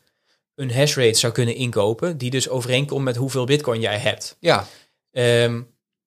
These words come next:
Speaker 1: er schijnen dus bedrijven hier inderdaad nu mee bezig zijn, maar dit soort diensten zijn er, naar mijn weten, nu nog
Speaker 2: Dus als
Speaker 1: niet.
Speaker 2: we morgen Green, Green Mining B V oprichten,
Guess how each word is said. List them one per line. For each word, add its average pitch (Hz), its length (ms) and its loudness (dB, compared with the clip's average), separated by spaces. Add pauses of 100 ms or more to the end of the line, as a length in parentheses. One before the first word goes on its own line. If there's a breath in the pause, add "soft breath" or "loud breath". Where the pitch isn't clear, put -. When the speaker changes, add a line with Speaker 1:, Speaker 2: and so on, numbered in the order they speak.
(380)
Speaker 1:
er 120 180 -2
schijnen 151 400 2
dus 131 140 -2
bedrijven 139 420 2
hier 123 140 -2
inderdaad 123 240 -2
nu 131 100 -4
mee 117 100 -6
bezig 113 220 2
zijn, 139 140 -2
maar 139 100 0
dit 135 120 -6
soort 127 140 -4
diensten 143 300 0
zijn 131 280 2
er, 165 140 -2
naar 135 160 0
mijn 135 220 2
weten, 160 340 2
nu 156 100 2
nog 160 160 2
Speaker 2:
Dus 147 120 2
als 175 160 4
Speaker 1:
niet. 165 100 6
Speaker 2:
we 151 460 8
morgen 156 420 2
Green, 175 480 2
Green 165 240 2
Mining 185 320 4
B 180 140 4
V 175 220 0
oprichten, 175 500 -4